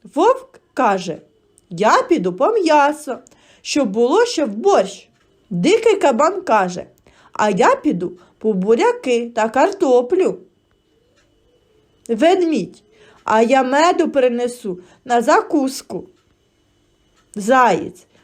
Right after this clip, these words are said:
«А я капусти». От роздобули вони всього, почали обід варити.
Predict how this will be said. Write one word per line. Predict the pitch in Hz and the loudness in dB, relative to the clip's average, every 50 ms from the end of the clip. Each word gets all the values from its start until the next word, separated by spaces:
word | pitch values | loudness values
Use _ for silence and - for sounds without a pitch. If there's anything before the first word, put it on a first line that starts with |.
| _ - | _ -4
«А | - 196 | 0 2
я | 220 247 294 320 | 4 4 4 4
капусти». | - 508 539 539 508 415 370 339 311 302 - - - - 262 262 302 - _ _ _ _ _ _ _ _ _ _ _ _ _ _ _ _ _ _ _ _ _ _ _ _ _ _ _ - - _ - - - - | 2 2 0 0 0 -2 -2 -2 -2 -2 -6 -12 -8 -6 -6 -6 -6 -8 _ _ _ _ _ _ _ _ _ _ _ _ _ _ _ _ _ _ _ _ _ _ _ _ _ _ _ -20 -20 _ -20 -18 -6 0
От | - 587 605 622 - 214 - _ _ _ - | 2 2 2 2 0 -10 -16 _ _ _ -4
роздобули | - 233 247 254 247 240 247 214 247 226 185 185 226 226 254 302 330 302 | 0 4 4 4 4 2 0 -2 -2 -2 0 2 2 2 4 4 2 2
вони | 247 233 226 220 202 | 2 0 0 -2 -2
всього, | 208 - - 214 196 185 185 220 320 480 587 587 - - - | -4 -6 -6 -4 -4 -2 -2 0 2 2 2 0 -2 -8 -6
почали | 277 285 302 - 427 466 466 466 466 453 415 | -6 -6 -2 0 2 2 4 4 2 0 0
обід | 240 208 233 220 - 180 | -2 -4 -6 -8 -8 -8
варити. | 170 180 175 170 170 160 - - - - | -6 -4 -4 -4 -4 -8 -12 -16 -18 -20